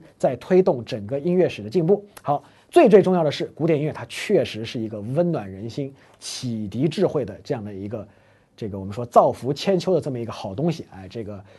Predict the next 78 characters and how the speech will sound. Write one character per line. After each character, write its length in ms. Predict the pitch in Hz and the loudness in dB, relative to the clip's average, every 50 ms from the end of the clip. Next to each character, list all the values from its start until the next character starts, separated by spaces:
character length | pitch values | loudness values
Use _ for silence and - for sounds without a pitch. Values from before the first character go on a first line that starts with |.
| - _ | -20 _
小 240 | - - - 117 117 | -10 -6 -4 -2 -2
严 140 | 117 131 | -2 -2
是 160 | 143 127 139 127 | -2 -2 -4 -4
非 240 | - - 220 220 | 2 6 6 6
常 180 | - - 123 131 | 6 4 -4 -10
希 220 | 135 - - 202 | -10 -2 2 2
望 220 | 196 202 165 110 98 | 4 4 2 0 -4
能 160 | 101 110 117 | -8 -8 -6
够 160 | 135 139 117 | -4 -4 -4
跟 180 | - 139 139 139 | -2 -4 -4 -4
大 160 | 135 151 127 | -4 -4 -4
家， 260 | 110 135 131 131 131 131 - - - _ _ _ | -4 -4 -4 -6 -6 -10 -16 -20 -20 _ _ _
呃， 200 | - 107 107 101 98 98 95 | -12 -12 -10 -10 -12 -12 -10
以 100 | 101 113 | -8 -8
后 140 | 113 - 151 | -6 -4 -4
能 100 | 131 143 | -2 -2
有 80 | 147 123 | -2 0
更 220 | 113 - 185 151 | 0 0 0 2
多 100 | 135 147 | 2 0
的 80 | 135 131 | 0 0
机 140 | - 156 | 0 -2
会， 180 | 156 - 156 123 - - _ _ _ _ _ | -2 -2 -2 -6 -8 -12 _ _ _ _ _
啊， 180 | 107 107 104 101 - _ _ _ - | -12 -12 -12 -12 -16 _ _ _ -8
一 60 | 117 | -4
块 160 | - - 175 | 0 0 0
儿 40 | 131 | 0
去 160 | 110 - 147 | 0 -2 -4
分 220 | 123 - - 202 208 | -4 0 2 2 2
享 160 | - - - - - - _ _ _ | 0 -2 -8 -16 -20 -20 _ _ _
啊。 120 | - 104 | -14 -8
我 140 | 107 107 127 | -4 -4 -2
觉 80 | 123 160 | 2 4
得 80 | 180 | 4
最 160 | 170 208 220 - | 8 8 8 8
关 180 | - 185 190 | 8 6 4
键 140 | 185 208 175 | 6 4 4
呢， 100 | 156 151 - - _ _ _ | 4 2 -4 -8 _ _ _
古 140 | - 123 156 | -6 -2 0
典 180 | 151 151 127 | 0 0 0
音 80 | 127 147 | 0 0
乐 160 | 160 160 165 | 2 2 2
是 160 | 156 - 131 | 0 0 -2
一 80 | 120 120 | -2 -2
个 80 | 120 123 | -2 -4
打 200 | - - - - | -4 -6 -8 -8
开 200 | 104 - 160 175 | -4 0 0 2
方 180 | 165 - 208 202 | 2 2 2 4
式 80 | 226 | 4
的 80 | 190 143 | 4 2
问 100 | 139 131 | 2 -2
题， 80 | 107 104 | -4 -2
因 120 | 139 170 | 0 0
为 60 | 180 | 2
它 100 | - 175 | 2 0
确 220 | 165 - - 269 - | -4 -2 0 0 0
实 140 | - 123 | 0 -2
是 160 | 143 - - 165 | -4 -2 -2 -2
比 300 | 107 - 107 104 95 92 | -4 -4 -8 -12 -6 2
较 260 | - 202 196 139 - - - - _ _ _ | 4 4 4 4 2 -4 -16 -20 _ _ _
庞 220 | - - 110 113 147 | -12 -10 -4 -2 0
大 160 | 180 147 131 | 0 0 0
的 100 | 95 - _ _ - | -4 -10 _ _ -16
啊， 100 | 113 110 | -14 -10
相 200 | 107 - 156 170 | -6 -2 2 4
对 80 | 175 | 4
来 100 | 147 131 | 4 4
说 140 | 131 131 147 | 2 0 -2
比 100 | 127 110 | -4 -4
较 140 | 101 117 117 | -6 -6 -4
错 180 | 120 - 175 | -2 -2 -2
综 100 | 135 139 | -2 -2
复 140 | 139 - - | -4 -6 -6
杂 80 | 131 117 | -6 -6
的 100 | 110 117 | -6 -6
一 40 | 117 | -4
个 80 | 135 | -6
体 180 | 127 - - 92 | -6 -8 -10 -10
系。 240 | 92 - 143 - | -6 -6 -6 -6